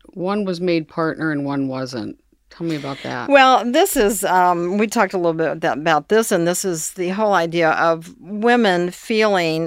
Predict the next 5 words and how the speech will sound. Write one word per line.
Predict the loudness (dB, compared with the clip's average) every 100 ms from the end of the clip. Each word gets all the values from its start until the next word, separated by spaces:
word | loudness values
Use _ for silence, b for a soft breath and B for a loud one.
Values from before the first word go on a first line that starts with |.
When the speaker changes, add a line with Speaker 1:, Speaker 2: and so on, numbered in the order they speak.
| -2
Speaker 2:
that | 0 0
confidence | -2 -2 -2 -2 -4 -4 -6
to | -4 -2 0 -2
promote | -6 -4 0 0 -2
themselves | -10 -8 -10 -10 -14 -20